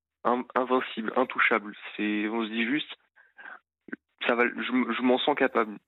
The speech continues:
et on se sent toujours capable de tout, et je pense que c'est plus ça le, le problème, c'est que on se sent capable, sauf que on se sentira toujours capable, notamment parce que l'alcool nous procure cette sensation-là. Et, euh, je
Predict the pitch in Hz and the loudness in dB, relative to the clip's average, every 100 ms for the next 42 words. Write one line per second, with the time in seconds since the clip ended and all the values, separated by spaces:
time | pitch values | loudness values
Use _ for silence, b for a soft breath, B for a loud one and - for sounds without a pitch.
0 | _ _ 104 101 98 98 - 104 - 104 | _ _ -4 -2 -2 -2 -2 -2 -4 -6
1 | - 127 127 - - 113 107 107 135 160 | -6 -2 0 0 -2 -2 -2 -4 -4 -6
2 | 170 - 107 104 - 127 - 107 - 98 | -6 -8 -6 -6 -2 -2 -2 -8 -6 -8
3 | - _ _ - 135 - - 135 120 110 | -12 _ _ -8 -6 -4 0 0 0 -2
4 | - B B B B B B B B - | -6 B B B B B B B B -2
5 | 113 - 117 147 143 - - 104 98 98 | -2 2 2 2 0 -8 -6 -2 -2 -2
6 | 98 95 b b _ _ _ _ _ 101 | -2 -6 b b _ _ _ _ _ -4
7 | 107 - 147 131 117 147 151 117 - 104 | 0 2 2 2 2 0 0 -8 -8 -6
8 | 98 104 104 104 101 _ _ _ _ _ | -6 -6 -6 -8 -10 _ _ _ _ _
9 | _ _ _ _ - 113 - 120 - 113 | _ _ _ _ -6 -4 -2 -2 0 -2
10 | - 135 135 127 - 139 123 - - 127 | -2 -2 0 0 0 0 -4 -10 -2 0
11 | 123 127 117 - 110 104 - 113 107 - | 2 0 -6 -2 0 0 0 -2 -4 -4
12 | 113 117 - 104 - 107 - 110 - _ | -2 -2 -2 -6 -8 -10 -4 -2 -4 _
13 | B B B B B B _ _ _ _ | B B B B B B _ _ _ _
14 | 117 113 107 110 104 | 2 4 4 2 -2